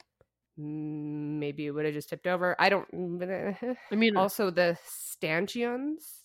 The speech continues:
Speaker 1: stanchions?
Speaker 2: Stanchions, yep.
Speaker 1: Do you know this word?
Speaker 2: I,
Speaker 1: Okay.
Speaker 2: I know it. My,
Speaker 1: Okay.
Speaker 2: my dad says it all the time. I don't know what it
Speaker 1: Good.
Speaker 2: means. <laughs>
Speaker 1: Okay. Well, apparently those, those were supporting the decks, and they were too slender and not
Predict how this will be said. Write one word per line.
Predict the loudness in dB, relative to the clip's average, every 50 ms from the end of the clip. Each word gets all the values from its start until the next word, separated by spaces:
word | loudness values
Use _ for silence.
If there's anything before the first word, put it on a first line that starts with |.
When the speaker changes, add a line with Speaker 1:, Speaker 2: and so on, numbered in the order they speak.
| _ -20
Speaker 1:
stanchions? | -20 -10 -6 -4 -4 -4 -4 -4 -6 -6 -4
Speaker 2:
Stanchions, | -2 0 2 0 0 0 -4 -6 -6 -6 -6 -6
yep. | -8 -8 -8 -12 _ _ _ -20 _ _ _ _ _ _ _
Speaker 1:
Do | -4
you | -2 -2
know | -2 -2 -4
this | -4 -6 -8 -8
word? | -10 -8 -6
Speaker 2:
I, | -6 -6
Speaker 1:
Okay. | -6 0 2 4
Speaker 2:
I | 4
know | 6 8 8 8 10 10
it. | 8 6 4 -2 _ _ _ _ _ _ _ _ _ _ _ -6
My, | -4 -4
Speaker 1:
Okay. | -2 2 2 4 4
Speaker 2:
my | 4 4
dad | 6 10 10 10 8 8
says | 8 8 8 8 8
it | 8
all | 8 8 8
the | 6
time. | 4 4 6 6 8 8 8 6 4 2 -2
I | -4 -4
don't | -4 4 6 8 8 10
know | 10 10
what | 10 10 10
it | 8
Speaker 1:
Good. | 8 6
Speaker 2:
means. | 6 6 4 2 0 0 0 0 0 -4 -8 -10 -14 -20 _
<laughs> | _ _ _ 0
Speaker 1:
Okay. | 0 0 0 -2 -4 -6 -6 -6 -6
Well, | 0 2 4 4 4 2 0 _ _ _
apparently | -10 -4 -2 2 2 2 2 2 2
those, | 4 4 4 4 4 0 -6 -10 -14 -14
those | -4 -2 0 0 0 -2 -4
were | -6 -6
supporting | -4 -6 -8 -8 -4 -4 -2 0 0 -2 -2
the | -4
decks, | -4 -2 0 0 0 -2 -6 -12 -16 -12
and | -10 -6 -4
they | -4 -4
were | -6 -8
too | -12 -10 -8 -6 -4 -4 -6
slender | -6 -10 -12 -6 -2 0 0 0 0 0 -2 -2
and | -2 -4 -2 -2 -2
not | -2 -4 -4